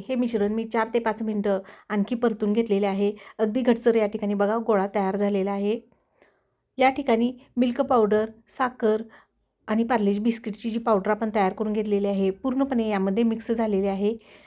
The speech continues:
अगदी घटसर या ठिकाणी बघा गोळा तयार झालेला आहे आणि हे मिश्रण कढई सोडत आहे, याचा अर्थ आपले हे मिश्रण तयार झालेले आहे. एका ताटाला तूप लावून घ्यायचं आहे आणि यावरती आपल्याला हे मिश्रण थापून घ्यायचे आहे. मिश्रण थोडंसं थंड झालेलं आहे. या ठिकाणी हातानेच बर्फीचं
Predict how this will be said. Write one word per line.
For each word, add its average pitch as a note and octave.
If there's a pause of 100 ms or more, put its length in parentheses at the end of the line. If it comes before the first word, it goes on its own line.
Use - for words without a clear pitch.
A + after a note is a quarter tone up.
(140)
अगदी A3+
घटसर A3+
या G#3+
ठिकाणी G#3
बघा G#3
गोळा G#3+ (100)
तयार G3
झालेला G3+
आहे G#3 (260)
आणि G3+
हे A#3+
मिश्रण A#3
कढई G#3+
सोडत G#3+
आहे, G#3+
याचा G#3+
अर्थ G#3+
आपले G#3+
हे A3
मिश्रण A3+
तयार G3+
झालेले G3+
आहे. G3 (320)
एका C4
ताटाला A#3
तूप B3
लावून A#3+
घ्यायचं A3
आहे G3+
आणि G#3+
यावरती A3+
आपल्याला G#3
हे A#3+
मिश्रण A3+
थापून A3
घ्यायचे G3
आहे. G3+ (560)
मिश्रण B3
थोडंसं G#3+
थंड A#3
झालेलं G#3+
आहे. G3+ (380)
या A#3
ठिकाणी A3+
हातानेच A3
बर्फीचं G#3